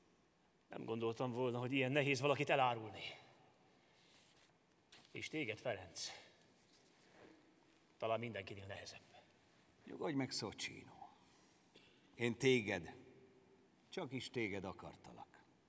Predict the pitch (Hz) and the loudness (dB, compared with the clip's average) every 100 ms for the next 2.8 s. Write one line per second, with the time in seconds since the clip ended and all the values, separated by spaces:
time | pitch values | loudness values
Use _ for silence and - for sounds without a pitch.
0 | _ _ _ _ _ _ - - 113 127 | _ _ _ _ _ _ -20 -10 6 8
1 | 123 131 - 123 110 - 110 - 113 95 | 8 2 0 -2 0 -2 -4 -2 -4 -2
2 | 90 - - - - 67 62 - | -6 -4 -6 -8 -12 -12 -12 -14